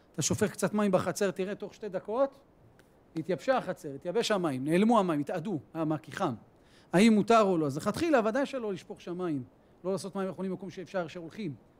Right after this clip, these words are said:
עוברים ושבים. אבל אם נשפך, וזה מקום שאסור להתייבש, זה לא אוסר את המקום בהליכה, כן? כל הבעיה זה כשהמים נמצאים ודורכים עליהם. לכן הפוסקים דנים לגבי מתחת לשולחן.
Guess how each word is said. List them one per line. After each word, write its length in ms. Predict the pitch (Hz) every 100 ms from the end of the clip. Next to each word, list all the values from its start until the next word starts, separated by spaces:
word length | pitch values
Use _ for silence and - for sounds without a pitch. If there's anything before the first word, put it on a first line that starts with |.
| _
עוברים 240 | 147 160 175
ושבים. 360 | 160 160 139 107 _ _ - _ -
אבל 360 | 131 262 220 220
אם 80 | 208
נשפך, 440 | 165 - 175 196
וזה 160 | 170 160
מקום 280 | 170 175 190
שאסור 280 | 175 165 202
להתייבש, 680 | 185 160 160 240 277 - - - _ _ _
זה 140 | 135
לא 140 | 170 262
אוסר 220 | 254 269
את 120 | -
המקום 320 | 240 208 214
בהליכה, 440 | 185 180 175 220 151
כן? 180 | - 180 - _ _ -
כל 140 | 208
הבעיה 280 | 208 196 233
זה 80 | 185
כשהמים 480 | - 180 185 254
נמצאים 420 | 233 226 - 233 277
ודורכים 400 | 214 190 160 180
עליהם. 200 | 143 101 - _ _ _ _
לכן 200 | 143 226
הפוסקים 440 | 208 - 214 - 190
דנים 440 | 170 220 214 185 180 - - - _
לגבי 380 | 147 156 220 214
מתחת 460 | 190 170 170 185
לשולחן. 380 | 190 190 160 165